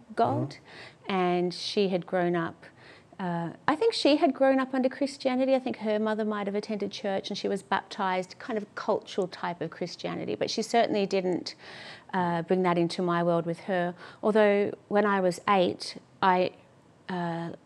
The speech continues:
Speaker 1: was taken from my mother and given to my, eventually landed on my Aboriginal grandmother's doorstep. And she was a, a Christian, and so she went to church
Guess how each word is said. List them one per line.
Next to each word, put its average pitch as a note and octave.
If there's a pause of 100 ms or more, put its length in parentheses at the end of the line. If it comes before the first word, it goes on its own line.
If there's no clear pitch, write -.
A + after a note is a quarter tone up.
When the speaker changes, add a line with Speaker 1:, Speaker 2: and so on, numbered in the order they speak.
(140)
Speaker 1:
was F#3+
taken G#3+
from F#3+
my F3+
mother E3+
and F#3
given G3
to -
my, E3 (580)
eventually G#3+
landed E3+
on E3+
my E3
Aboriginal F3
grandmother's D3+
doorstep. - (340)
And F3+
she B3+
was F#3+
a, E3 (260)
a F3
Christian, D#3
and D#3
so F#3
she A#3+
went B3
to G3+
church -